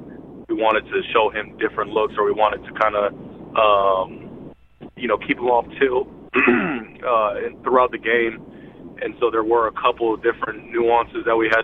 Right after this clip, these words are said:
to implement. But for the most part, it was just honestly running our, our stuff and, and being on top of it. We knew that they loved to attack the middle of the field. So <clears throat> as the game went on, we had to make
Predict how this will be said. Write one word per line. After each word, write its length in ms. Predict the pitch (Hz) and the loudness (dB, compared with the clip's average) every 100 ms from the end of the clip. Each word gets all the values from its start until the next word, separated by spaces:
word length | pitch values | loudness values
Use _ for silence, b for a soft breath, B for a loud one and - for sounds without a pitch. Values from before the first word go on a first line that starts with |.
| 113 | 0
to 180 | 110 110 | 0 2
implement. 480 | 120 120 117 123 113 | 2 0 2 2 2
But 140 | 117 | 0
for 80 | 135 | 0
the 60 | 131 | 2
most 240 | 156 156 | 2 4
part, 240 | 143 120 113 | 2 2 2
it 60 | |
was 160 | 113 107 | -2 -2
just 160 | 123 120 | 0 2
honestly 360 | 131 131 117 | 2 2 -2
running 280 | 107 117 113 | 2 2 2
our, 240 | 110 107 - | 2 0 0
our 160 | 113 107 | 2 2
stuff 320 | 104 117 113 104 | 2 2 2 0
and, 160 | 98 - B B B - | -8 -10 B B B -2
and 140 | 113 | 0
being 200 | 98 123 | 2 2
on 140 | 113 110 | 2 2
top 240 | 120 117 | 2 2
of 80 | 104 | 0
it. 60 | 104 | -6
We 100 | 117 | -2
knew 160 | 131 | 2
that 140 | 127 123 | 2 2
they 80 | 117 | 2
loved 220 | 127 123 | 2 0
to 60 | |
attack 280 | 107 120 120 | 0 0 0
the 60 | 113 | 0
middle 200 | 117 120 | 0 2
of 60 | 110 | 0
the 80 | 98 | -4
field. 300 | 123 120 117 | 0 0 0
So 300 | 117 113 101 - - | 0 0 -2 -10 -16
<clears throat> 360 | - - 143 - | -14 -10 0 2
as 400 | 247 196 156 123 | 2 2 0 0
the 80 | 117 | -2
game 180 | 123 123 | -2 0
went 160 | 117 | 2
on, 160 | 120 113 | 2 4
we 60 | |
had 80 | 113 | 0
to 80 | 107 | -2
make 160 | 110 | -4